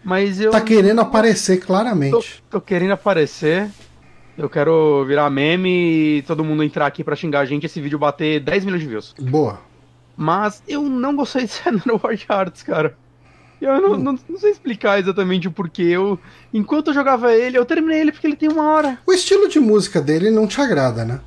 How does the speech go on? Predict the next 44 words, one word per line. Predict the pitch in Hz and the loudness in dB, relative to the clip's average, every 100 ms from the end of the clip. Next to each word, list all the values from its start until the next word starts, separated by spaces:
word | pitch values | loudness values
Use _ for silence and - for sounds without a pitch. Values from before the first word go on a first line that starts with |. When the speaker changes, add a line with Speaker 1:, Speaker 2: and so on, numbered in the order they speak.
| - - | -14 -6
Speaker 1:
Mas | 240 | -2
nem | 277 311 | -2 -2
um | |
pouco. | 311 220 143 - - - | -4 -6 -6 -8 -18 -14
Speaker 2:
É, | - 220 | -4 0
então | 185 214 - | 2 0 0
Speaker 1:
Mas | 226 | 0
eu, | 269 | 0
Speaker 2:
eu, | 294 294 | 0 0
eu | 240 285 | -2 0
acho | 339 330 | 0 2
Speaker 1:
mas | |
Speaker 2:
que | 285 | 2
já | 277 | 2
Speaker 1:
en- | 320 | 2
Speaker 2:
começou | 311 262 190 - 233 | 4 4 2 0 0
mal | 220 190 196 | 2 0 0
por | 294 | 0
aí, | 277 156 147 | 0 2 0
né? | 131 123 - - _ | 0 -4 -10 -20 _
Speaker 1:
Então, | 370 - 330 | -6 -4 -2
mas | 302 294 | 0 -2
eu | |
consigo. | 302 320 277 - - - 139 131 110 110 _ _ _ _ _ - | 0 0 -2 -6 -18 -18 -12 -10 -10 -12 _ _ _ _ _ -10
Vai, | 180 247 240 | 0 0 0
o | 233 | -4
jogo, | 196 285 277 | -2 -2 -2
vai, | 202 220 | 0 0
a | 214 | 0
música | 214 262 269 | -2 -2 -2
não | 233 | -2
me | 214 | -2
agrada, | 170 185 196 196 | 0 0 0 0
mas | 190 | 0
ela | 185 185 | 0 0
é | |
bem | 175 165 | 0 -2
feita, | - 170 165 170 | -2 -4 -2 -6
então | 156 165 160 160 | -4 -2 0 0
eu, | 151 156 151 151 | 2 2 2 2
tipo, | 151 151 | -2 -6
consigo | 156 143 185 160 | -6 -6 -4 -4
apreciar | - 151 - 151 135 | -2 -4 -2 0 2
ela. | 165 151 | 2 0